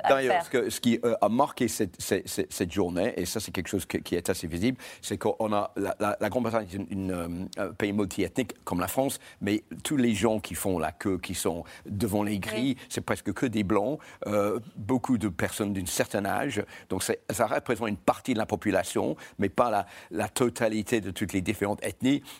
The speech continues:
Speaker 2: euh, qui sont visiblement assez absents de, de, de ces obsèques.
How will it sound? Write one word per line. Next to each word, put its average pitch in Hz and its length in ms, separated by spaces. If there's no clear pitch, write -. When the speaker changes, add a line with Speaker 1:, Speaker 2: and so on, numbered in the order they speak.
Speaker 2:
euh, 101 240
qui 95 160
sont 107 420
visiblement 107 720
assez 113 320
absents 123 480
de, 92 240
de, 90 140
de 87 180
ces 92 220
obsèques. - 420